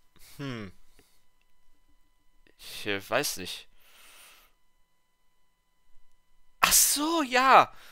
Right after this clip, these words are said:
Wenn sich die Frau wahrscheinlich mit, äh, Waschbenzin vielleicht eingerieben hat, vielleicht, äh, ist das gefährlich fürs Baby.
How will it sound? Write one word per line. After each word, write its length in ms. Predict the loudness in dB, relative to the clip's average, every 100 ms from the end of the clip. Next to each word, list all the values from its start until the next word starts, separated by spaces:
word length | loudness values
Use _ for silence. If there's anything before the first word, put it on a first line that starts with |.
| -20 -20 -20
Wenn 260 | -4 2 2 0 -12
sich 380 | -8 -6 -8 -8
die 160 | -8
Frau 420 | -6 4 6 6 0 -6
wahrscheinlich 500 | -2 2 2 0 -4
mit, 360 | -2 -2 -2
äh, 460 | 2 4 6 4 6
Waschbenzin 600 | 6 6 2 -2 -4 -4
vielleicht 340 | 0 0 2 0
eingerieben 440 | -2 -6 -8 -8
hat, 120 | -8
vielleicht, 600 | -8 2 8 8 6 -6
äh, 120 | -8
ist 220 | -8 -4 -2
das 180 | -4
gefährlich 420 | -6 -4 -2 -2 -6
fürs 200 | -14 -12
Baby. 280 | -10 -10